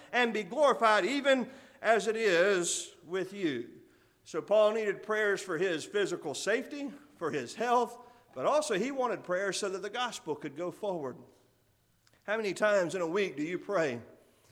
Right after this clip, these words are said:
that the word of God would have free course and that God would open doors, not only for me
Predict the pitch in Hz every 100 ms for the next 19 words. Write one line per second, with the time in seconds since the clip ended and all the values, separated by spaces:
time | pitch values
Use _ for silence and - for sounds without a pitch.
0 | _ - 143 156 190 190 151 185 185 156
1 | 147 156 143 - 190 170 196 160 127 -
2 | 143 135 165 185 160 175 175 160 156 185
3 | 151 170 208 226 214 165 - 139 220 226
4 | 131